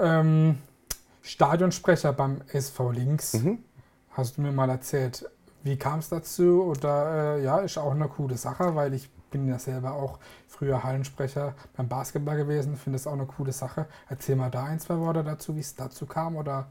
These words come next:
Speaker 2: S V Links, äh, ich versuch's so kurz wie möglich zu machen. Ich hab einen Freund, der ist mittlerweile zurück nach Afrika. Was heißt zurück? Der war eigentlich nie in Afrika, der ist hier geboren, aber seine Eltern sind aus, aus Uganda.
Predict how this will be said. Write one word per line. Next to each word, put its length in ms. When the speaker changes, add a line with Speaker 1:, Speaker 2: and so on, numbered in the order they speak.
Speaker 2:
S 120
V 80
Links, 400
äh, 200
ich 80
versuch's 280
so 80
kurz 240
wie 60
möglich 280
zu 100
machen. 260
Ich 80
hab 200
einen 540
Freund, 560
der 260
ist 160
mittlerweile 640
zurück 240
nach 140
Afrika. 800
Was 140
heißt 160
zurück? 200
Der 140
war 180
eigentlich 240
nie 80
in 60
Afrika, 180
der 80
ist 80
hier 100
geboren, 360
aber 140
seine 240
Eltern 240
sind 220
aus, 260
aus 220
Uganda. 500